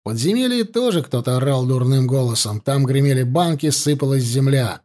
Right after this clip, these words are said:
Потом крики оборвались, настала тишина, только женщина голосила в спальне.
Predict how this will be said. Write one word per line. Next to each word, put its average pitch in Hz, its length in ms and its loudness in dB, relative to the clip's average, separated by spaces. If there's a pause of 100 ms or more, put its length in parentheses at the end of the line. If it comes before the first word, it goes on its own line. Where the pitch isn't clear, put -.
(400)
Потом 135 380 2
крики 131 360 0
оборвались, 117 760 0
настала 165 500 0
тишина, 143 560 0
только 127 380 -4
женщина 123 580 0
голосила 117 500 -2
в - 60 -6
спальне. 92 640 -6